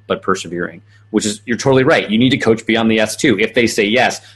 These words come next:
you need to increase the ca-, the pressure of the container so you know they're crossing over a threshold that's meaningful.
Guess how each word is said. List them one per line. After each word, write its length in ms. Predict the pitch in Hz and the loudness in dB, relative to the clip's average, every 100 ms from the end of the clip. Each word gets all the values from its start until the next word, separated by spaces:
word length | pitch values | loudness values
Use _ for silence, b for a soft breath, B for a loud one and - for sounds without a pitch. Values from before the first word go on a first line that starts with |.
| - | -4
you 80 | |
need 200 | 117 143 | 0 2
to 120 | 147 127 | 4 4
increase 600 | 113 - - 131 156 - | 2 0 0 2 4 2
the 100 | 160 | -2
ca-, 220 | - - | -2 -2
the 100 | 123 | -2
pressure 340 | - 131 127 131 | 0 -2 2 2
of 80 | |
the 80 | 107 | 2
container 520 | 110 107 - 131 98 | 0 -2 0 0 0
so 140 | 92 110 | 0 2
you 220 | 107 113 | 4 4
know 340 | 110 120 131 | 4 4 4
they're 140 | 110 104 | 4 2
crossing 420 | - 98 95 101 | 0 -2 -2 -4
over 180 | 92 90 | -2 -2
a 40 | |
threshold 420 | - 92 - 87 | -2 -4 -4 -8
that's 200 | 85 - | -10 -12
meaningful. 360 | - - - - | -18 -20 -20 -20